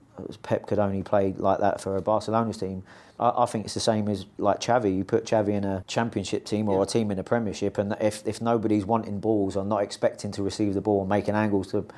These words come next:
Speaker 1: receive the ball, you'd never see the full potential of what a Xavi could do. You
Speaker 2: He,
Speaker 1: need
Speaker 2: he,
Speaker 1: runs.
Speaker 2: he went further. He, he, you, I think you're right, and if he were here, he'd agree with you. And he said if he was playing in your average Real Madrid team,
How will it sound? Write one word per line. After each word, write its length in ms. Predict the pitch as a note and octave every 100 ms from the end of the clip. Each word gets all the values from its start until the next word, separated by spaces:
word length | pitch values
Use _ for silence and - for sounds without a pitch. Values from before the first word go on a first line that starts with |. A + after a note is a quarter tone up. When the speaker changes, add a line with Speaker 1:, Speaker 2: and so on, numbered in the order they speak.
| - -
Speaker 1:
receive 320 | G2 A2+ G2+
the 60 | G2+
ball, 200 | A2 G2+
you'd 160 | G2+
never 220 | A2+ A2
see 240 | G2+ G#2+ G#2
the 220 | G2+ G2
full 480 | - A2+ G#2+ G2 F#2+ - _
potential 440 | - - A2+ G#2 G2+
of 40 |
what 240 | G2+ F#2 F#2+
a 80 | G#2
Xavi 220 | G2 F#2
could 120 | G2
do. 180 | A#2+ G#2
You 100 | F2+
Speaker 2:
He, 60 |
Speaker 1:
need 180 | E3+ D3
Speaker 2:
he, 60 | D#3
Speaker 1:
runs. 420 | D#3 A#2 F#2 - -
Speaker 2:
he 100 | E3
went 240 | F#3 D#3+
further. 360 | - F#3 D#3 A#2
He, 140 | C#3 C3+
he, 180 | E3 C3+
you, 220 | B2+ C#3
I 120 | C#3
think 160 | C3 A2+
you're 120 | G#2+
right, 360 | G#2+ B2 G#2+ -
and 120 | A2
if 180 | A2 A2+
he 120 | D3
were 120 | A#2+
here, 180 | A#2 B2+
he'd 180 | A2+ G#2+
agree 220 | A2 B2+
with 100 | G#2
you. 80 | G#2
And 80 | A#2
he 100 | C3+
said 180 | C#3+ C3
if 140 | B2+
he 140 | C3+
was 100 | B2+
playing 560 | B2+ - C3 C3 B2 B2
in 180 | B2 A#2+
your 160 | A#2+ A#2
average 380 | B2 B2+ B2 G#2+
Real 180 | B2 A#2
Madrid 300 | G#2+ C3+ C3+
team, 280 | F2+ F2